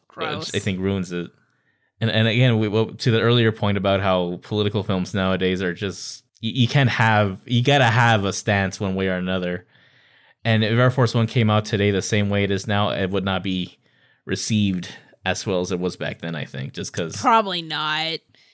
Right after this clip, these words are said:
Speaker 1: you need a lot more American flags and, like, you know, I mean, there's definitely, like, that kind of, like, "America, yeah, we're the best," or "strongest," or whatever,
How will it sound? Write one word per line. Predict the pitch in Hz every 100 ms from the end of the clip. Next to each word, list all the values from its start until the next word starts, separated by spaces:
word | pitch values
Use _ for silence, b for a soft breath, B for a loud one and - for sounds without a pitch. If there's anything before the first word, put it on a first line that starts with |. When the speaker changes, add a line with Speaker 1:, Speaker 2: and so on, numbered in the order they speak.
| b 226
Speaker 1:
you |
need | 233 254
a | 233
lot | 233 202
more | 220 160
American | 196 185 180 180 175
flags | - 190 165 160 156 156 160 165
and, | 156
like, | 160 156 156 156 151 139 - - - _ _ B B B B _
you | 214 294
know, | 277 254 240
I |
mean, | 285 285
there's | 302
definitely, | - 320 349 247 247
like, | 233 196 -
that | 208 190
kind | - 196
of, | 185
like, | 185 165 160 - _
"America, | 220 233 262 226 202 226 190 185 170 160 165 165
yeah, | 214 240 208 190 185 170 165 160 156 - -
we're | 254 233
the | 196
best," | - 196 185 147 - 175
or | 165
"strongest," | - - 214 180 180 170 170 - 175
or | 170
whatever, | 160 151 143 151 170 170